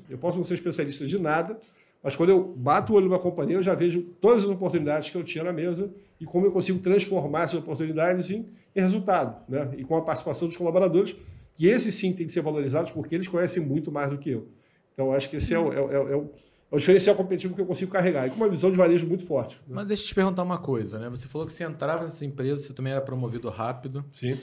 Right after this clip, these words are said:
Speaker 2: Por que que você acha que você conseguia essa ascensão, essa ascensão? Quais eram as atitudes, qual era o comportamento ou o conhecimento que você tinha que fazia com que você conseguisse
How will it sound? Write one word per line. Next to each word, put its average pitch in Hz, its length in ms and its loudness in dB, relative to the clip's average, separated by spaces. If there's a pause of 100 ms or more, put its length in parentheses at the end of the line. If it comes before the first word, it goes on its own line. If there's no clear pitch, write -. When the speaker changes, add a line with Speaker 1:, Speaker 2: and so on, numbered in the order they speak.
(240)
Speaker 2:
Por 175 160 -14
que 262 120 -6
que 247 80 -10
você 220 260 -2
acha 165 180 2
que - 60 -8
você 160 100 -4
conseguia 143 840 -2 (120)
essa 147 280 2
ascensão, 135 500 -2
essa 135 320 6
ascensão? 120 720 0
Quais 127 140 6
eram 156 80 6
as 143 80 0
atitudes, 139 760 2 (400)
qual 127 160 2
era 151 120 4
o - 20 -6
comportamento 139 540 -2
ou 143 100 2
o 143 60 -2
conhecimento 151 600 0
que 143 100 -4
você 135 240 -2
tinha 143 240 -6
que 143 100 -14
fazia 135 480 -2
com 151 100 -8
que 143 120 -8
você 139 200 -2
conseguisse 131 540 -8